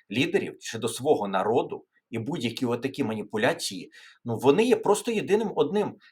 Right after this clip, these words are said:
Це є замах на конс-, антиконституційний заколот. І нічого більше. От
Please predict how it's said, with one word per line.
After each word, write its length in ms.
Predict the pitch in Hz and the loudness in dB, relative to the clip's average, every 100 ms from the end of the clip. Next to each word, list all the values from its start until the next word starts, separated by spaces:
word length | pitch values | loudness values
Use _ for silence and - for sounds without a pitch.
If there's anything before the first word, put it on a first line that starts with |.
| - | -10
Це 220 | - 156 | -2 0
є 180 | 117 101 | 0 -4
замах 680 | - 139 180 220 - - _ - | 2 4 4 0 -4 -16 _ -4
на 220 | 117 120 | 0 0
конс-, 260 | 131 117 - | 0 -4 -4
антиконституційний 1120 | 117 113 - 107 - - 110 - 170 190 170 | -4 -4 -6 -6 -10 -14 -14 -8 -6 -4 -4
заколот. 600 | 95 113 95 - 90 - - - | -4 -2 -2 -4 -6 -6 -10 -2
І 260 | 196 247 | 0 0
нічого 720 | 196 120 117 - 147 147 143 120 | -2 -4 -4 -2 -2 -2 -10 -14
більше. 580 | 90 95 - - - - _ _ - _ - _ | -12 -10 -8 -10 -12 -18 _ _ -20 _ -20 _
От 260 | - - | 0 0